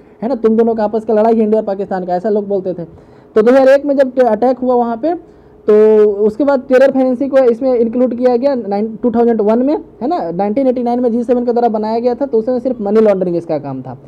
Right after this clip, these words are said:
इसमें अभी थर्टी नाइन member हैं, थर्टी नाइन member है, जिसमें थर्टी सेवन country है, यानी सैंतीस country इसके member हैं। और दो यहाँ पे संगठन, एक है ईयू है, European Union, एक है जीसीसी, Gulf Cooperation Council,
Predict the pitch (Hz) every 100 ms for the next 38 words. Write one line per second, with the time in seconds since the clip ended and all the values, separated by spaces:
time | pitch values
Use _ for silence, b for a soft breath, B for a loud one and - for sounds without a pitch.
0 | B B B 226 233 294 294 294 262 254
1 | 240 254 285 285 - 220 214 240 233 226
2 | 233 240 254 254 233 226 226 254 247 247
3 | 269 226 226 247 233 226 226 233 269 269
4 | 214 202 247 269 285 240 185 214 220 202
5 | 208 254 233 226 240 240 240 233 240 277
6 | 370 - B B B B 196 190 247 285
7 | 269 269 285 247 226 226 277 233 240 240
8 | 262 214 220 254 247 294 254 214 220 220
9 | 240 220 247 254 226 240 180 185 220 190
10 | 165 208 226 226 208 202 214 180 180 185
11 | 330